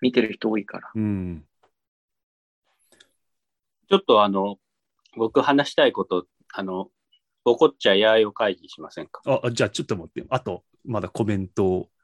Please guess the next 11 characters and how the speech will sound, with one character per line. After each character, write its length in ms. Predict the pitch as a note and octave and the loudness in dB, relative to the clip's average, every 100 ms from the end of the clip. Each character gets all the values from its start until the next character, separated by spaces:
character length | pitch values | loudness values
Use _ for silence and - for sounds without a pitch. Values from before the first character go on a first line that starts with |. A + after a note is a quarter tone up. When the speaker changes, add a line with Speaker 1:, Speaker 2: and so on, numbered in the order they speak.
| _ _ _ _ - - | _ _ _ _ -16 -2
Speaker 3:
あ、 180 | B2+ G#2+ | 2 2
あ 60 | |
り 100 | G2+ | -2
ま 80 | G2 | -10
す。 100 | _ _ - | _ _ 0
Speaker 2:
え 60 | A#2+ A2+ | 2 2
ー、 60 | |
冬 260 | - F#3 A#3+ | 2 2 2
月 200 | - - | 0 -6
さ 140 | - | -6
ん。 120 | F#2 | -6